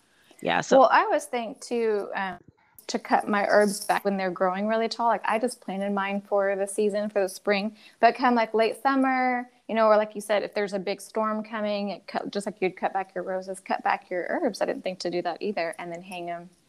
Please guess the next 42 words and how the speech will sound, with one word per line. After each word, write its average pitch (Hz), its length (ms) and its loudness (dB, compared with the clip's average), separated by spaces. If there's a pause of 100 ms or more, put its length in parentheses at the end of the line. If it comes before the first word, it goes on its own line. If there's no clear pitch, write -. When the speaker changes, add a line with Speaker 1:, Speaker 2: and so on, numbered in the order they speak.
(540)
Speaker 1:
Mm-hmm. 160 180 4
Speaker 2:
dry 190 440 8
them, 190 280 0
crunch 196 460 -6
them, 190 220 -4
put 196 220 0
'em 190 160 0
in. 185 480 -8
How 277 180 6
long 269 160 8
would 247 140 8
you 226 80 2
say 202 180 4
to 190 100 0
hang 196 320 -8
them? - 280 -10
I 196 100 -6
think 196 200 -4
that's 190 220 2
gonna 190 180 -2
be 185 80 2
a 185 60 0
good 180 200 -4
question, 185 320 -4
people. - 200 -8 (360)
How 233 140 8
long 226 280 2 (380)
would 214 140 -2
you 202 80 -2
say 202 220 0
hanging 214 260 -6
them 202 100 -4
upside 202 300 -4
down 190 220 -6
before 185 300 -8
they're 180 140 -4
completely 185 540 -6
dry, 175 320 -2
before 180 260 -6
you 180 80 -4
try 180 200 -6
to - 140 -8